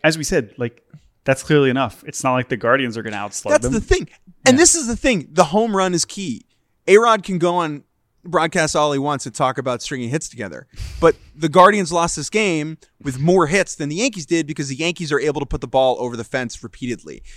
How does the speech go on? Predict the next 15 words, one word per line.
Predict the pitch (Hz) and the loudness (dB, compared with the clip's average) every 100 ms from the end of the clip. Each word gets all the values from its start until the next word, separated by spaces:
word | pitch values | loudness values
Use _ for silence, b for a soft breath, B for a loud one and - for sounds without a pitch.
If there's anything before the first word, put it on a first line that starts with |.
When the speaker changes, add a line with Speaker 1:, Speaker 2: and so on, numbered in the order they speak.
| b b | b b
Speaker 2:
And | 135 127 | -6 -6
Cleveland | - 170 156 151 139 | 0 0 2 -2 -4
cannot. | - 143 143 165 - - - - | -6 0 2 2 -2 -12 -12 -2
They | 160 | -2
cannot. | 175 190 190 | 2 4 4
We | 143 165 | 2 0
know | 170 196 | 4 4
that | 180 151 | 4 0
about | 139 123 | 0 -2
them. | - 107 - B B | -4 -12 -12 B B
Yes, | 170 190 - - | 4 4 2 -2
here's | - 247 | 0 0
the | 196 | 2
funny | 170 180 | -2 -4
thing. | 123 110 | -4 -10